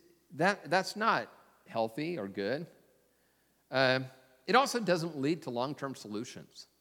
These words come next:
Uh, i-, in a relationship, if I just sacrifice for you and there's a problem, there's a sense of difficulty, uh, we're not gonna get anywhere. We may not have a fight,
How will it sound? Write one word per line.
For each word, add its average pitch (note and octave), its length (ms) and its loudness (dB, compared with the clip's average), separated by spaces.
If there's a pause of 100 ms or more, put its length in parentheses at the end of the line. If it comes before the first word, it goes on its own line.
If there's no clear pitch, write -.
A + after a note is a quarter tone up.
(1300)
Uh, G#2+ 300 -4
i-, C3+ 160 -2
in C#3+ 60 -4
a C3+ 60 0
relationship, D3+ 680 0
if C3 120 -2
I D#3 120 2
just C#3+ 240 -4
sacrifice B2+ 680 -2
for - 180 -8
you G#2+ 500 -4 (840)
and A#2 160 -4
there's A#2 200 -2
a G2 40 -10
problem, B2+ 760 -4 (500)
there's A2+ 420 0
a A2+ 100 -8
sense A#2+ 380 -8
of F#2 160 -12
difficulty, G#2 760 -8 (580)
uh, F#2+ 240 -6 (840)
we're C3 140 0
not A3+ 220 -2
gonna C#3 180 -2
get G#2 360 -2
anywhere. F2+ 480 -4
We A#2 160 -2
may C3 220 -2
not B2+ 280 -4
have G#2+ 240 -6
a F2+ 60 -6
fight, D#3+ 640 -2